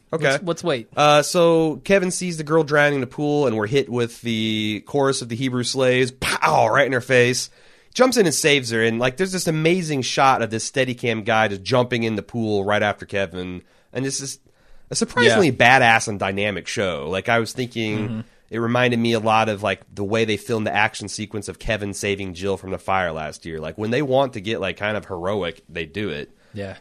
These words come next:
Speaker 1: Uh, he performs C P R on her. She comes to just in time for her father to come down. They're like, "What did I tell you? You don't know how to swim."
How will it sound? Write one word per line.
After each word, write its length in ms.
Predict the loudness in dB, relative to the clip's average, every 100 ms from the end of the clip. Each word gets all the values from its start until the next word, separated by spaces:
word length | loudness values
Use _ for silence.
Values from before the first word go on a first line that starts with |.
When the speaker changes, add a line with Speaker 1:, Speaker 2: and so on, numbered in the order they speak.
| _ -6
Speaker 1:
Uh, 500 | -2 0 0 0 -2
he 120 | -8
performs 400 | -8 2 2 2
C 120 | -2
P 200 | -6 0
R 180 | 2 4
on 60 | 2
her. 40 |
She 140 | 0 -6
comes 300 | -2 -2 -2
to 160 | -4 -2
just 260 | -2 -4
in 80 | -6
time 220 | -2 -2
for 140 | 0 -2
her 60 | -2
father 540 | 2 4 4 2 -2
to 80 | -2
come 220 | -4 -2
down. 220 | 0 0
They're 100 | 0
like, 80 | 0
"What 120 | 2
did 80 | 4
I 80 | 4
tell 280 | 2 0 2
you? 120 | 2
You 100 | 0
don't 120 | 0
know 60 | 0
how 100 | 0
to 80 | -2
swim." 640 | -6 -4 -2 -2 -2 -6